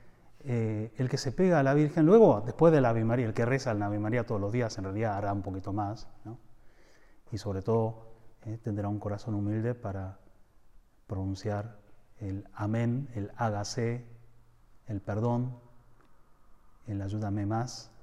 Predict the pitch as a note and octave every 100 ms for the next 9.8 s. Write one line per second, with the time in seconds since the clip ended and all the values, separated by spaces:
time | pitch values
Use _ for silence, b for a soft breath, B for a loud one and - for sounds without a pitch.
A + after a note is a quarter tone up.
0 | - - - - - - - - - -
1 | - A2+ G#2 G#2 G#2 G#2 - - A2 C3+
2 | - - - - b b b b b b
3 | - A2 G#2+ G#2 G#2 G2+ G#2 - - b
4 | b b b b b b b - A#2+ G#2+
5 | G#2 G2+ - - C#3+ - F#3+ F#3 B2 A#2
6 | B2+ A2+ A2+ A2 G#2+ G#2 A2+ C3+ - -
7 | - - - - - - - - - -
8 | - - - - - - _ _ - -
9 | A2+ A2+ G#2+ B2 D3 D3 C#3+ C#3+